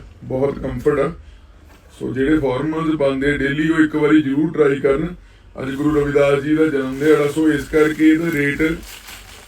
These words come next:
ਵੈਸੇ ਤਾਂ ਇਹਦਾ ਰੇਟ ਬਾਜ਼ਾਰ ਦੇ ਵਿੱਚ ਆ, ਤਿੰਨ ਕਲਰ ਆ, ਕੋਈ ਵੀ ਬੰਦਾ ਅਜਮਾ ਸਕਦਾ, ਪੁੱਛ ਸਕਦਾ ਸਕਰੀਨਸ਼ਾਟ ਲੈ ਕੇ। But ਬੇਸ਼ਰਤ ਇਹ ਹੋਣੀ ਚਾਹੀਦੀ ਆ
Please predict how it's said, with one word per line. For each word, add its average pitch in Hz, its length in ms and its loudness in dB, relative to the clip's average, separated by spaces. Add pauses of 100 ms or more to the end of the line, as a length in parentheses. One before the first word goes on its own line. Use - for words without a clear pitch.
(120)
ਵੈਸੇ 131 320 0
ਤਾਂ 160 100 0
ਇਹਦਾ 180 180 0
ਰੇਟ 156 200 4
ਬਾਜ਼ਾਰ 147 440 4
ਦੇ 151 120 2
ਵਿੱਚ 151 180 0
ਆ, 156 40 6
ਤਿੰਨ 139 360 -2
ਕਲਰ 143 260 2
ਆ, 143 160 0 (360)
ਕੋਈ 143 140 0
ਵੀ 165 100 -2
ਬੰਦਾ 156 300 2
ਅਜਮਾ 131 300 0
ਸਕਦਾ, 143 380 0
ਪੁੱਛ 139 260 2
ਸਕਦਾ 143 400 2
ਸਕਰੀਨਸ਼ਾਟ 139 540 -2
ਲੈ 139 180 0
ਕੇ। 151 240 -2 (500)
But 143 220 0
ਬੇਸ਼ਰਤ 151 580 2
ਇਹ 165 200 2
ਹੋਣੀ 151 260 -2
ਚਾਹੀਦੀ 147 400 0
ਆ 160 160 4